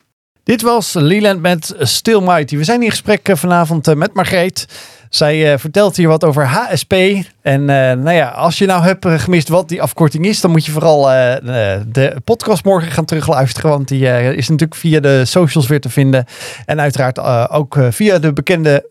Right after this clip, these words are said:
platformen, onder andere, eh, via Wild Fate. Dan kun je daar de, alle gesprekken van het verleden die we hier hebben gehad, alle mooie, eh, g-, gasten die we hier hebben gehad, eh, kun je terugluisteren. Eh, zo ook, eh, dat van Margreet, want zij heeft al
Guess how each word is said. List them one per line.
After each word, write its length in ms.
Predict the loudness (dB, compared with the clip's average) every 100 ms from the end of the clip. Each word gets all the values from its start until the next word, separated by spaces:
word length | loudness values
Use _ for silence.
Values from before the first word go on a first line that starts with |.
| -6
platformen, 560 | -2 -2 0 0 0 -2
onder 280 | -2 -2 0
andere, 320 | 0 0 0
eh, 280 | 0 2 2
via 340 | 0 0 0
Wild 320 | 2 2 0 -2
Fate. 420 | -2 -2 -2 -4
Dan 160 | -4
kun 160 | 0 2
je 120 | 4
daar 220 | 2 -2
de, 220 | -2 -2 -4 -10 -20 -20 _
alle 440 | -2 2 2 0 -4
gesprekken 540 | -8 -8 -2 -2 -2
van 140 | -2 0
het 160 | -2
verleden 560 | 0 2 2 2 2 2
die 140 | 2
we 60 | 4
hier 160 | 4 2
hebben 180 | 0
gehad, 300 | 0 0 0
alle 140 | -2 -2
mooie, 520 | 2 2 4 4 2
eh, 300 | 0 -4 -4
g-, 200 | -4 -2
gasten 420 | -2 0 0 2
die 120 | 2
we 60 | 0
hier 100 | 2
hebben 220 | 0 0
gehad, 240 | -2 -2 -2
eh, 60 |
kun 140 | 0 2
je 120 | 2
terugluisteren. 760 | 0 -2 -2 -2 -4 -4 -6 -6 -16 -20 -20 -14 -4
Eh, 200 | -2 0
zo 140 | 2
ook, 240 | 2 2
eh, 140 | 2 4
dat 200 | 2 0
van 120 | -2
Margreet, 440 | -2 -2 -2 -4
want 220 | -4 -6 0
zij 180 | 2
heeft 200 | 2 2
al 260 | 0 0 -2